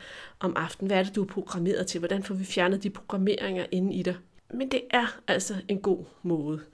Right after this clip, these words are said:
Og man kan også lege med en gang imellem, hvis man siger, "Jeg kører gerne sådan tolv timer, det er meget tilpas, ikke?" Så minimum, så hvis jeg spiser ved seks-tiden om aftenen, så lukker jeg køkkenet, og så spiser jeg ikke noget før næste dag.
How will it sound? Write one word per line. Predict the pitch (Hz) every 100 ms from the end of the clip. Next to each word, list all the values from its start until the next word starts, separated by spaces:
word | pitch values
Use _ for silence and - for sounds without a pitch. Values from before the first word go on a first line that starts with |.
| - -
Og | -
man | 226
kan | - 254
også | 262 202
lege | 185 208
med | 214
en | 208
gang | 185 196
imellem, | 196 151
hvis | 190 -
man | 170 170
siger, | - 170 151 - - -
"Jeg | 214
kører | - 180
gerne | - 135
sådan | - - - -
tolv | - -
timer, | - 170 160
det | 175
er | 151
meget | 135 -
tilpas, | - - 175 -
ikke?" | 208 - - - -
Så | - 170
minimum, | 190 269 262 226 214
så | 196
hvis | 185
jeg | 175
spiser | - - -
ved | 151
seks-tiden | 139 202 226 - - 170
om | 151
aftenen, | 208 - 262
så | - 208
lukker | 180 -
jeg | - -
køkkenet, | 262 262 277 262 - - - -
og | 214
så | 214
spiser | - 190 208
jeg | 147
ikke | 156 151
noget | 139
før | - 98
næste | - 131 127
dag. | 117